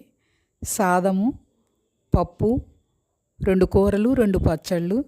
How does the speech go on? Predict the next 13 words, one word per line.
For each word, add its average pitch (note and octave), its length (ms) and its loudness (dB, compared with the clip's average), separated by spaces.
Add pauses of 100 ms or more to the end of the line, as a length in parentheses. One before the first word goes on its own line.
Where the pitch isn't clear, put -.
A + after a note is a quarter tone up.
(540)
బజ్జీ, F3 440 -2
పూర్ణం F3+ 520 -2
బూరె, F3+ 320 -2 (340)
పెరుగు, F#3 380 0
సాంబారు. E3+ 600 -2 (1400)
భోజనాలు F#3+ 520 0
కూడా F#3 220 0 (140)
చాలా E3+ 200 -2
కమ్మగా F3 560 -4
ఉన్నాయి E3+ 500 -6
ఈ G3+ 140 -4
కార్తీక E3 600 -6 (1300)
వనభోజనాలు. D#3+ 840 -2